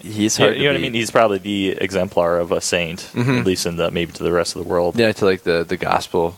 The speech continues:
Speaker 1: like,
Speaker 2: Mm-hmm.
Speaker 1: radicalness that he lived.
Speaker 2: Mm-hmm. Man, yeah, who would be four?
Speaker 1: I think Francis is a really good one.
Speaker 2: Yeah.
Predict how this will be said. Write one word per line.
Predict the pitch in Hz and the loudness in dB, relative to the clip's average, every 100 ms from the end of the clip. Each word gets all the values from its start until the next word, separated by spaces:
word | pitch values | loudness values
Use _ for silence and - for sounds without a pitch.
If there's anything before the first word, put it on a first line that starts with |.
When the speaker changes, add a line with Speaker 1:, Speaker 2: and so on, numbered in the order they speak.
| - | -4
Speaker 1:
like, | 87 95 | -4 -2
Speaker 2:
Mm-hmm. | 90 | 0
Speaker 1:
radicalness | 85 82 - 87 82 - | 0 0 -2 -2 -2 -2
that | 85 | -2
he | 85 82 | 0 0
lived. | 85 85 82 107 | 2 2 0 -4
Speaker 2:
Mm-hmm. | 101 95 95 - - - - - - - - - - - - - - | -4 -6 -6 -12 -20 -10 -8 -8 -10 -10 -10 -14 -20 -20 -20 -20 -10
Man, | 151 139 - - - | -8 -8 -12 -14 2
yeah, | 127 113 | 4 4
who | 135 | 2
would | 127 | 0
be | 120 | -2
four? | - 110 123 95 - - - | 0 0 0 0 -6 -14 -4
Speaker 1:
I | 110 | 0
think | 135 131 | 0 0
Francis | - 101 98 92 87 | 0 0 0 -4 -4
is | 82 | -4
a | 80 | -4
really | 80 85 - | -2 -2 -2
good | - - | -4 -6
one. | - - - | -8 -4 2
Speaker 2:
Yeah. | 101 95 | 4 4